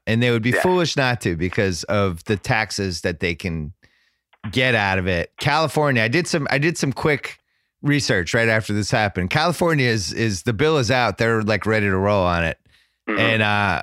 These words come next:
Speaker 1: I went to England for the Olympics in two thousand twelve.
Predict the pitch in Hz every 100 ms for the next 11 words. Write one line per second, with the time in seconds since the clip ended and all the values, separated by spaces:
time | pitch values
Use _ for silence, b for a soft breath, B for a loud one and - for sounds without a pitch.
0 | _ _ b b b - 180 415 370 -
1 | 202 185 135 104 131 113 113 135 113 90
2 | - 104 123 - 117 110 90 - 107 78
3 | 57 -